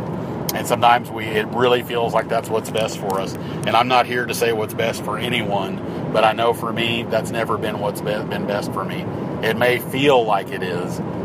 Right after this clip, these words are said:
but that's just how it feels. That's not the, the, the, the truth of what is really best for me. And I know that there's a difference there for me.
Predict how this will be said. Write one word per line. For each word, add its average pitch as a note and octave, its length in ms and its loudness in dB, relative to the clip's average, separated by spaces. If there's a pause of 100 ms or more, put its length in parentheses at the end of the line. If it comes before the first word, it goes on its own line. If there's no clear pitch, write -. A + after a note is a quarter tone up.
(160)
but G2+ 160 4
that's A2+ 220 2
just G#2+ 160 -6
how G#2 200 6
it F#2+ 120 -6
feels. G2+ 480 -2
That's G#2 220 -2
not G#2 240 2
the, G#2 100 -8
the, F#2+ 240 -2
the, F#2 140 -4
the F2+ 160 -4
truth G#2+ 440 -2 (440)
of G2+ 140 0
what G#2+ 160 4
is G#2 160 -2
really G2+ 260 0
best G2+ 300 -2
for G2 120 -2
me. F#2+ 120 -4
And G2 120 0
I G#2 120 2
know G#2+ 220 2
that G#2 140 -4
there's G2 220 -2
a F#2+ 60 -2
difference F#2 420 -4
there F#2+ 220 0 (300)
for G#2 140 2
me. G2 340 -2